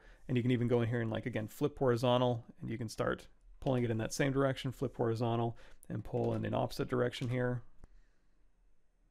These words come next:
There we go. So you can get, uh, again, very, very cool effects. Now, like mentioned before, we can use alphas with this. You simply go in here. That's gonna also dictate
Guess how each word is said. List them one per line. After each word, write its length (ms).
There 140
we 80
go. 300
So 160
you 40
can 120
get, 40
uh, 200
again, 280
very, 200
very 240
cool 280
effects. 520
Now, 80
like 140
mentioned 220
before, 280
we 100
can 300
use 280
alphas 380
with 160
this. 260
You 80
simply 300
go 240
in 60
here. 260
That's 200
gonna 200
also 380
dictate 520